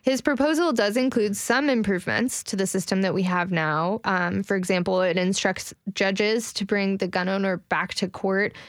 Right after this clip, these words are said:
within seven days if they fail to fill out the paperwork indicating that they gave up their firearms. And it requires proof of dispossession, although it doesn't indicate what evidence would actually suffice.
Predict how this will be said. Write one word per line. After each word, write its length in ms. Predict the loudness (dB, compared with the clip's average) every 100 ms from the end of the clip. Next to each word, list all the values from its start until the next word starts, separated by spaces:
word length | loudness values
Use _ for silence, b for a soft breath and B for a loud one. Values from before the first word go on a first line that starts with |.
| -2
within 240 | 0 0
seven 340 | 0 0 0 2
days 320 | 2 0 0
if 140 | -2
they 160 | -2 -2
fail 240 | 0 0
to 120 | -2
fill 200 | -2 0
out 160 | 0 -2
the 80 | -4
paperwork 560 | -4 0 2 2 0 0
indicating 540 | 0 0 0 0 0
that 140 | -2
they 80 | -4
gave 200 | -2 -2
up 160 | -2 -4
their 140 | -6
firearms. 720 | -2 0 2 2 0 0 -2 B B B -2
And 260 | 2 2 2
it 100 | 2
requires 480 | 2 2 2 0 -2
proof 420 | 0 0 0 -2
of 160 | -2 0
dispossession, 880 | 0 -2 -2 0 0 0 0 0 0
although 320 | 0 2 2 2
it 160 | 0
doesn't 260 | 2 0 0
indicate 680 | 0 0 0 0 0 0
what 320 | 0 0 0 -2 _ _
evidence 640 | -2 0 0 0 -2 -2
would 140 | 0 0
actually 400 | -2 -2 -2 -2
suffice. 580 | -2 0 0 0 -4